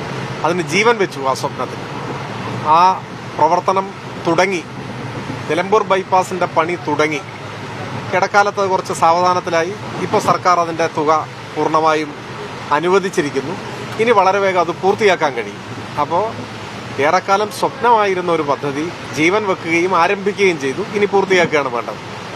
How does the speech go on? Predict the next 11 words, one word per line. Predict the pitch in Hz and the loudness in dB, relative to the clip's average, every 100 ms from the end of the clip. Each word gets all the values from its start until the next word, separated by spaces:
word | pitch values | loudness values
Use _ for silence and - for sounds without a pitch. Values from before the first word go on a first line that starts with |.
| - - - | -12 -6 0
അത് | 170 | 2
വരുന്നതോടെ | 202 185 180 190 190 180 180 170 | 2 2 2 4 4 2 -2 -2
നിലമ്പൂരിലെ | 160 160 165 165 | -2 0 0 0
ഗതാഗത | 151 147 165 165 | 2 2 2 2
കുരുക്കിന് | 170 147 139 180 143 | -2 -4 -4 -2 -2
ഒരു | 113 135 131 | -2 -4 -4
ശാശ്വതമായ | 151 147 - 165 156 151 | -2 -2 0 0 2 0
പരിഹാരമാവും. | 143 131 131 147 143 143 170 220 - - - - - - - - | 0 -2 0 0 2 0 -2 -8 -10 -10 -8 -6 -6 -6 -8 -4
ഒപ്പം | 160 196 | 0 0
നിങ്ങൾ | 190 185 | 2 0
സൂചിപ്പിച്ച | 185 180 175 175 180 | 0 0 0 0 0